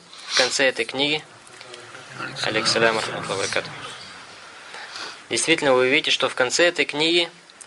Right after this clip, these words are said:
приводится отдельная глава. Самая последняя глава есть там, называется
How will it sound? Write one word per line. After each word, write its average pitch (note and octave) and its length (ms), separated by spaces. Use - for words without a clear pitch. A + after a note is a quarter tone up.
приводится C#3 480
отдельная C3+ 420
глава. A2 440
Самая D#3 300
последняя B2+ 420
глава A#2 280
есть D#3 220
там, C3+ 180
называется A#2+ 640